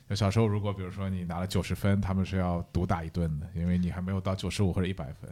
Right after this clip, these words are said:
就我，我是这样的一个教养方式。我，等，等会我们可以看看就是学术界有没有什么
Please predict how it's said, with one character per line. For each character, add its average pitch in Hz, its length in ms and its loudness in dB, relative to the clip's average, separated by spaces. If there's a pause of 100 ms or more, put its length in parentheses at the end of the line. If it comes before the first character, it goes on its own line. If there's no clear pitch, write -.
(800)
就 110 180 2
我， 110 220 2
我 110 80 4
是 147 160 2
这 170 120 6
样 139 120 8
的 123 60 6
一 110 40 6
个 - 20 4
教 104 140 2
养 90 120 2
方 92 180 -2
式。 104 80 -2
我， 107 120 2
等， 143 240 2
等 147 100 8
会 147 40 12
我 143 80 10
们 110 80 2
可 123 60 4
以 117 40 2
看 127 140 0
看 113 180 0
就 113 120 -6
是 110 160 -4
学 104 240 2
术 123 140 8
界 110 200 10
有 98 100 12
没 92 120 10
有 98 100 12
什 92 160 6
么 87 240 2